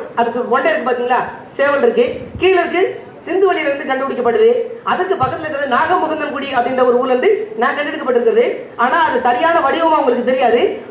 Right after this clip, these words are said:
கொஞ்சம் மி-, அங்கிட்டு இருக்கக்கூடிய அந்த சேவலை பார்த்துட்டு என்னுடைய படத்தை பாத்தீங்கன்னா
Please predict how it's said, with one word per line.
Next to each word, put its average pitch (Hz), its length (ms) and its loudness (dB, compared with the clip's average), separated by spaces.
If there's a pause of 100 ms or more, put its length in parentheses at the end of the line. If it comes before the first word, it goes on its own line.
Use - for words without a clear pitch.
(140)
கொஞ்சம் 330 380 2 (120)
மி-, - 120 -10 (100)
அங்கிட்டு 359 280 2
இருக்கக்கூடிய 302 420 0 (460)
அந்த 277 140 -2 (120)
சேவலை 330 320 2
பார்த்துட்டு 269 420 -2
என்னுடைய 302 260 0
படத்தை 262 280 -2
பாத்தீங்கன்னா 240 400 2